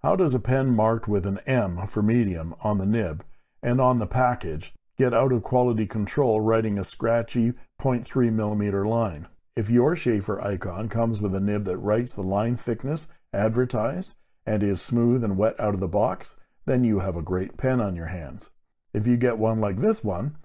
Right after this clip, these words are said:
either send it back or do just what I did.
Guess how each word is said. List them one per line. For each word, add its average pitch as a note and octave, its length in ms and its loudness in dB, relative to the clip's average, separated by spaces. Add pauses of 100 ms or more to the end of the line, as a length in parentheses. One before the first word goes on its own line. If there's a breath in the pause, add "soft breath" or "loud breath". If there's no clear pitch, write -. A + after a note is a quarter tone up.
(220)
either A#2 200 2
send D3+ 280 0
it C3 100 -2
back G2 380 -2 (180)
or D3+ 160 2
do G#2+ 300 2
just G2+ 280 -2
what A2 140 0
I C3 160 4
did. F#2 300 -4